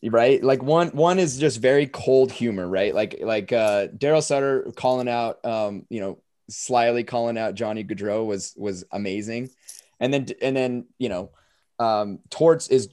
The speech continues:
just won't handle any bullshit questions. <laughs> Like, he ju-, just throws it right back in your face. So I, I, I can't really choose because it just depends on what kind of, what, what kind of,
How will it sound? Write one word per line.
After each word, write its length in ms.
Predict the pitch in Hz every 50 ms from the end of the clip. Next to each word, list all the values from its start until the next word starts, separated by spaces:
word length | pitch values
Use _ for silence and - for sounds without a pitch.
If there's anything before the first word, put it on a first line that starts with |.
| -
just 240 | 113 131 135 - -
won't 320 | 101 113 127 127 123 - -
handle 440 | - - 156 113 113 113 110 98 80
any 180 | 98 98 95
bullshit 500 | 90 87 92 92 92 - - 90 - -
questions. 480 | - - 90 82 - - - - - -
<laughs> 20 |
Like, 120 | 95 104 -
he 140 | - -
ju-, 400 | 160 - - - - - - 196
just 320 | - - - - 160 156 -
throws 260 | - 156 160 160 156 147
it 40 | 135
right 160 | 123 123 127
back 200 | - 127 120 120 113
in 60 | 113
your 80 | 107 98
face. 280 | - 117 113 110 104
So 300 | - - 120 117 107 - - - - - - - - _ _ _ _ _
I, 100 | - 127 - - - -
I, 140 | - 127 131 - -
I 60 | -
can't 220 | 147 - 175 170 151
really 200 | 196 202 180 160
choose 340 | 127 - 143 151 165 180 156
because 420 | 139 139 - 156 143 135 120 120 - -
it 120 | 127 131 127
just 160 | 151 147 -
depends 280 | 139 131 160 147 135 131
on 60 | 135
what 120 | 135 135 -
kind 140 | 143 123
of, 180 | 117 113 107 -
what, 200 | - 110 127 -
what 100 | 127 131
kind 280 | 127 151 123 117 104 87 -
of, 60 | 123